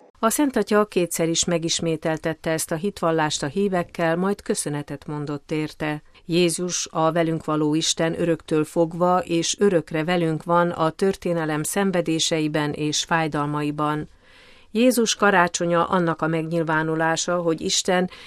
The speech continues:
egyszer s mindenkorra az ember mellé állt, hogy üdvözítsen minket, felemeljen nyomorúságaink, nehézségeink, bűneink porából, mondta a szerda délelőtti katekézisében Ferenc pápa.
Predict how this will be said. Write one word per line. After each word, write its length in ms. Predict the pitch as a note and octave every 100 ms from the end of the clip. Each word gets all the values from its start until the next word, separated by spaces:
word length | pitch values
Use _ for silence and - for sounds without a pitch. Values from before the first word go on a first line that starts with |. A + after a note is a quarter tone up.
| -
egyszer 380 | - A3+ - G#3
s 100 | G3+
mindenkorra 840 | F#3+ F3+ F3 E3+ - F3 E3+ E3+ E3+
az 160 | D#3
ember 400 | E3+ F#3 E3 D#3
mellé 440 | D#3+ D#3 D#3 D3+ D3
állt, 420 | F3 F3 F3 -
hogy 200 | E3 E3
üdvözítsen 720 | F#3 F#3 E3+ F3 - - E3+
minket, 520 | D#3+ D#3+ D#3 D#3 D#3
felemeljen 720 | - G#3 G3+ F#3 F3 E3+ E3+
nyomorúságaink, 1200 | E3+ G3 G3+ F#3 F3+ - E3+ E3 D#3 D#3+ D#3+ D#3
nehézségeink, 1000 | F3 F3+ F3 D#3+ - E3+ D#3 D#3 D3+ D3 F3
bűneink 560 | F#3 F#3 D#3+ D3+ C#3+
porából, 680 | - D#3+ C#3+ C#3+ D3+ D3+ D3 - - - -
mondta 340 | B3 A#3+ G#3 F#3
a 40 |
szerda 400 | F3+ F3+ E3 D#3
délelőtti 580 | D3+ D3+ D3+ D#3 D3+ D#3
katekézisében 1040 | - D#3+ D#3+ E3 D#3 D#3+ - D#3+ D#3+ E3
Ferenc 360 | E3 D3+ C#3 C3+
pápa. 500 | - C#3 - C#3